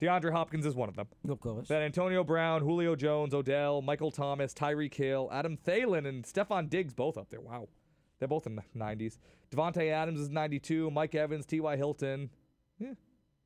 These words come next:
Speaker 2: Wow.
Speaker 1: Yeah, that is, oh, that's
Speaker 2: There's a, there's a name that I'm, I'm waiting to hear, and I don't hear it.
Speaker 1: You don't hear A J Green? Well, I don't know if he keeps going. I mean, I can look at, I can see what they have A J Green at.
Speaker 2: He probably, well, they did.
Speaker 1: I mean, it's
Speaker 2: because
Speaker 1: just, like,
Speaker 2: he's
Speaker 1: the
Speaker 2: based
Speaker 1: top
Speaker 2: on this, um, is, is injury, so,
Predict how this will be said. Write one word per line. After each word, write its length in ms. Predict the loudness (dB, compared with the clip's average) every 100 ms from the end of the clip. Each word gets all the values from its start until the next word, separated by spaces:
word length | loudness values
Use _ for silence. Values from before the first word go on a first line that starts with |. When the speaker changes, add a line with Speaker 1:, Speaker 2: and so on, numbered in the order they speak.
| _ _ _ -8
Speaker 2:
Wow. 460 | -4 -4 -4 -8 -14 -14
Speaker 1:
Yeah, 80 | -6
that 180 | -4 -4
is, 140 | -6 -8
oh, 120 | -6
that's 200 | -4 -4 -4
Speaker 2:
There's 200 | -2 -2
a, 100 | -2 -6
there's 260 | -4 -2 0
a 40 |
name 260 | -2 0 0
that 140 | 0 0
I'm, 220 | -2 -2
I'm 180 | -2 -2
waiting 240 | -2 -4 -4
to 80 |
hear, 220 | -2 -2 -2
and 120 | -2
I 100 | -2
don't 160 | -2 -2
hear 200 | -2 0
it. 60 |
Speaker 1:
You 60 | 2
don't 80 | 2
hear 140 | 2
A 100 | 2
J 140 | 2 0
Green? 120 | 2
Well, 100 | 2
I 40 |
don't 80 | 4
know 100 | 2
if 60 | 0
he 60 |
keeps 180 | -2 -2
going. 160 | -2 -2
I 40 |
mean, 120 | -4
I 40 | -4
can 120 | -4
look 120 | -2
at, 100 | -4 -6 -20 -10 -4
I 80 |
can 140 | -2 -2
see 160 | 0
what 100 | 0
they 80 | 0
have 140 | 0 0
A 120 | -2
J 140 | -4
Green 220 | -6 -8 -8
at. 180 | -10 -12 _ _ _ _ _ _ _ _ _ _ _ _ _ _
Speaker 2:
He 140 | -6 -2
probably, 680 | -2 -2 -2 -4 -4 -6 -8 -4
well, 220 | -2 -2
they 140 | -2
did. 240 | -2 -2 0
Speaker 1:
I 60 |
mean, 120 | 4 4
it's 80 | 4
Speaker 2:
because 20 |
Speaker 1:
just, 100 | 2
like, 100 | 2
Speaker 2:
he's 60 | 2
Speaker 1:
the 20 | 2
Speaker 2:
based 100 | 2
Speaker 1:
top 100 | 0
Speaker 2:
on 80 | -2
this, 160 | -2
um, 240 | -2 -2 -4
is, 260 | -6 -6 -6
is 240 | -8 -8 -12
injury, 380 | -8 -6 -6 -8 -8
so, 360 | -8 -8 -8